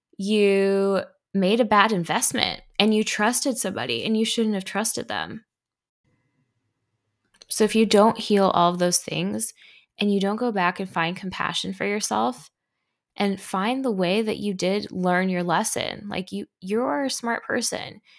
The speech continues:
You're learning from your mistakes. And actually integrating your old mistakes into your current identity just perpetuates the cycle of you being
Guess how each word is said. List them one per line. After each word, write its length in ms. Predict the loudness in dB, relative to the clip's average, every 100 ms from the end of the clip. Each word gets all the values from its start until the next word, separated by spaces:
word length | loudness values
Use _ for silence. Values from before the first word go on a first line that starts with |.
| _ -8
You're 140 | -4
learning 440 | -2 0 0 0 -2
from 180 | -4 -2
your 100 | -2
mistakes. 640 | -2 -2 -2 -2 -4 -6 -10 _ _ _ _ _ -4
And 120 | 4
actually 460 | 4 4 0 0 0
integrating 800 | -2 -4 -4 -2 0 0 0 0
your 140 | 0
old 220 | -2 -2
mistakes 520 | -4 -4 -4 -4 -6 -6
into 300 | -4 -4 -4
your 100 | -6
current 300 | -6 -6 -4
identity 640 | -6 -6 -6 -2 -2 -2 -8 -16 -20 _ -4
just 380 | -2 0 -2 -6 _ _ _
perpetuates 800 | -10 -6 -4 -4 -2 -2 -2 -2
the 100 | 0
cycle 640 | 0 0 -2 0 2 0 -8 -20 _ _
of 200 | 2 2
you 220 | 0 0
being 600 | 0 0 2 2 0 -4